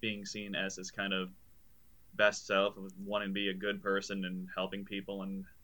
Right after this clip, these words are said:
helping his son out by giving him these pleasant dreams, but he's being manipulated by these two nightmares, and, like, he doesn't know he's dead. And his wife's saying, like, "Hey, we've been here a while. Shouldn't I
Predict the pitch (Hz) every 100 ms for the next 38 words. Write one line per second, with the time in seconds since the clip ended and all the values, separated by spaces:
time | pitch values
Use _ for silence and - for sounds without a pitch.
0 | - 104 98 92 - 95 95 95 95 98
1 | 104 101 98 95 95 95 95 - 101 95
2 | 95 95 98 95 98 - 98 98 104 101
3 | 101 101 104 104 98 101 101 98 98 98
4 | 101 - 101 95 107 - 95 95 95 95
5 | - - - - - - - - - 95
6 | 90 107 104 98 104 98 95 92 110 104
7 | 98 98 101 - - - - - - -
8 | 104 98 98 95 107 101 - 104 92 101
9 | 101 - - 170 160 143 156 139 202 196
10 | 160 123 104 110 117 120 - 147 185 185
11 | 147